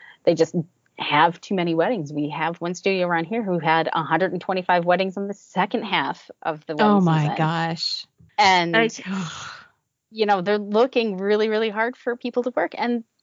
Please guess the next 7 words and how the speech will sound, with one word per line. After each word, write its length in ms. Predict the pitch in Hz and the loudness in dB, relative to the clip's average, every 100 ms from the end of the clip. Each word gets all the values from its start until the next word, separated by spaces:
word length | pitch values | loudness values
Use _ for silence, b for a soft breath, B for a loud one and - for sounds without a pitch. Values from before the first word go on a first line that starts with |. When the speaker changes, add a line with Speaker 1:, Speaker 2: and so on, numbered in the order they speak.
| 175 | -8
Speaker 2:
Mm-hmm. 420 | 190 185 180 180 _ _ _ _ 202 | -2 0 0 -2 _ _ _ _ -2
Speaker 1:
you 60 | |
know, 180 | 185 180 | 0 -2
something's 500 | - - 208 220 208 | -2 0 2 2 -2
gonna 160 | 220 214 | -2 0
happen 300 | 233 262 214 | -2 -2 -4
there. 240 | 151 | -6